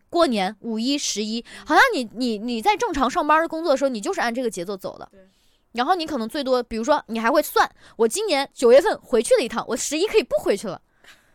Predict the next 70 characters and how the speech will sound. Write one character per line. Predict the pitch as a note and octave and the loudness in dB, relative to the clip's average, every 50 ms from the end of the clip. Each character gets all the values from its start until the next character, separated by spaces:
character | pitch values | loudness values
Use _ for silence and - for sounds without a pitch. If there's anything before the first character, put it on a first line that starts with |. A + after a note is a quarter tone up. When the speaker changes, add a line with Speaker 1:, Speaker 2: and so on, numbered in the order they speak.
| _ _ _ _ _ | _ _ _ _ _
Speaker 1:
你 | - C4+ | -2 2
知 | |
道， | D4 D4 C#4 B3 - - | 4 6 6 4 2 -2
你 | C4+ C4+ C4+ | -6 -8 -6
下 | C4 - G#4 F#4+ E4 | -2 2 2 2 2
一 | D#4 | 0
次 | E4 | -4
见 | C#4 D#4+ D#4+ | -4 -4 -4
面， | D#4+ E4 - - - - _ | -4 -6 -8 -10 -20 -20 _
所 | - - D5 | 2 2 2
以 | D#5 D5 G#4 | 4 2 -2
你， | C4 C4 | -6 -4
你 | E4+ D#4 C4+ | -6 -8 -6
其 | C#4+ - G4+ | -2 2 2
实 | A4+ - | 4 6
这 | C#5 | 6
样 | C5+ A#4 A4 | 4 4 4
看， | B4 B4+ A4+ F#4+ | 0 -2 -2 -2
你 | D4+ | -2
们 | C4+ E4+ A#4 A4 | -4 -4 -2 -2
每 | F4 A#3+ | -4 -4
年 | A3+ A3+ B3 D4 | -2 -4 -4 -2
见 | - A4+ | -2 -2
面 | G#4+ G4+ F#4 | -2 -2 -4
的 | |
时 | D#4+ | -6
间 | F4+ F4+ F#4 | -6 -8 -6
真 | F#4+ G4+ | -6 -6
的 | G#4+ - | -6 -6
很 | - A3+ F3+ A3+ | -8 -10 -10 -10
少 | - - F#3+ | -10 -8 -8
啊。 | - - - G3+ | -8 -10 -12 -18
Speaker 2:
嗯。 | - - - - - | -20 -20 -20 -10 -6
Speaker 1:
你 | E4+ A4 | -6 -4
仿 | - - A#3+ F#3 G3 | 0 0 0 0 0
佛 | - A3 A#3+ | -8 -10 -4
在 | B3+ E4 C#4+ B3+ | -2 0 0 0
用 | C4 B3+ A#3+ A3+ G#3 F#3 E3+ - - - | 0 -2 -4 -4 -4 -6 -8 -14 -20 -16
通 | - - B3 C4 | -8 -6 -6 -4
讯 | B3+ C4 | -4 -4
软 | A3 D#3+ G#2+ F#3 | -6 -6 -8 -8
件 | G3+ G#3 G#3+ G3+ F3+ - _ _ _ | -6 -4 -4 -6 -6 -10 _ _ _
在 | - - A#3 | -2 -2 -2
跟 | A#3 A#3+ A#3 | -2 -2 -4
他 | C4 B3+ A#3+ | -4 -4 -4
们 | A#3 A3+ | -4 -6
进 | G#3 A#3 A#3+ A#3 | -8 -8 -8 -8
行 | A3+ | -8
情 | A3 A3+ A#3 | -8 -8 -8
感 | A#3 G#3 | -6 -6
连 | F#3+ E3+ E3+ F3+ | -8 -8 -10 -8
接， | F#3+ F#3 F#3+ - - _ - | -8 -10 -10 -10 -18 _ -6
但 | A4 A4+ | -4 -4
是 | G#4 F#4 | -4 -4
不 | A#3 - - | -8 -10 -8
在 | - A4 G4+ | -4 -4 -4
身 | - - F#4+ | -4 -6 -10
边 | G4 G4+ G4+ | -10 -10 -6
就 | G4 B4 A#4+ | -4 -4 -4
是 | |
不 | C4+ - - E3+ | -4 -6 -10 -10
在 | F3 C#3+ G#3+ | -10 -10 -10
身 | - - F3+ | -12 -16 -18
边， | E3+ E3 G3 | -16 -14 -8
远 | A#3 G#3+ G3 | -6 -6 -6
亲 | G3+ - - F4+ F#4 | -6 -8 -10 -10 -8
不 | G4 G4 | -8 -8
如 | D#4 D4 | -8 -8
近 | D4 - F#4 D#4 A3+ E3+ | -8 -10 -10 -10 -12 -14
邻 | - | -16